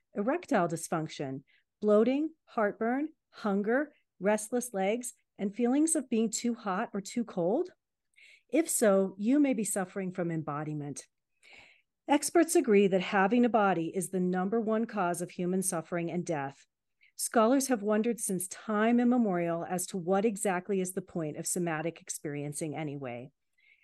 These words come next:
You've tried pornography, religion, overeating, alcohol, weekly shamanic journey-, journeying, ayahuasca, mushrooms, C B D, T H C, Delta eight, amphetamines, antidepressants,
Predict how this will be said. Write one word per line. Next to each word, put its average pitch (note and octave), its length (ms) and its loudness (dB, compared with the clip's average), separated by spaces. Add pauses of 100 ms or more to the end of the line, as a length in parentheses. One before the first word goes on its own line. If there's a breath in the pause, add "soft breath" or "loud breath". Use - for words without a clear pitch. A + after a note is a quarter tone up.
(240 soft breath)
You've F4+ 240 6
tried F3 400 0
pornography, C4+ 840 0
religion, A3+ 680 0
overeating, B3+ 800 -2
alcohol, F#3 600 -2 (200)
weekly D4+ 320 4
shamanic G3+ 520 0
journey-, D#3+ 480 -8
journeying, E3+ 560 0 (140)
ayahuasca, B3+ 760 0
mushrooms, G#3 720 -4
C - 240 -2
B C#4 160 0
D, F3 360 -2
T E4+ 280 2
H A3+ 140 -2
C, D3+ 320 -4
Delta E4+ 400 -2
eight, C#3 260 -6 (300 loud breath)
amphetamines, C4+ 760 2 (140)
antidepressants, F#3+ 800 -2